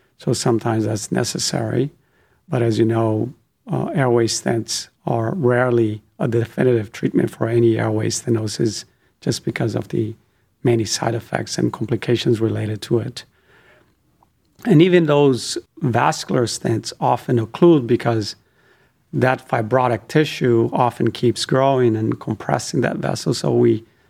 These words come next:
not infrequently see some of those stents placed that end up being occluded later down the line. So more recently,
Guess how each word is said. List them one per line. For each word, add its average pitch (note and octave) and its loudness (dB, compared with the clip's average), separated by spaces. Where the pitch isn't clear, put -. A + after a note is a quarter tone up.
not D#3 4
infrequently D3+ 0
see A#2 2
some - 0
of A2+ -2
those A2+ -2
stents - -2
placed D#3+ 2
that - -4
end B2 2
up A2+ -4
being A2 0
occluded B2 2
later A2+ 0
down G#2+ -4
the A#2 -2
line. A#2 -4
So D#3 4
more C#3 4
recently, D3 4